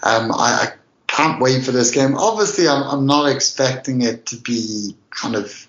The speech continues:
revolutionary. It's gonna be more of the same, the way Miles Morales was.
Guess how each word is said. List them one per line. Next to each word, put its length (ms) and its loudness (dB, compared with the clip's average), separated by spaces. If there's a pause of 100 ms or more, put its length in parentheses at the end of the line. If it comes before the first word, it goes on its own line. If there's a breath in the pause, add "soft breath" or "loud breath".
revolutionary. 960 0
It's 260 -2
gonna 240 0
be 160 2
more 400 4
of 80 -6
the 60 -8
same, 420 2
the 80 0
way 220 2
Miles 400 0
Morales 580 0
was. 420 2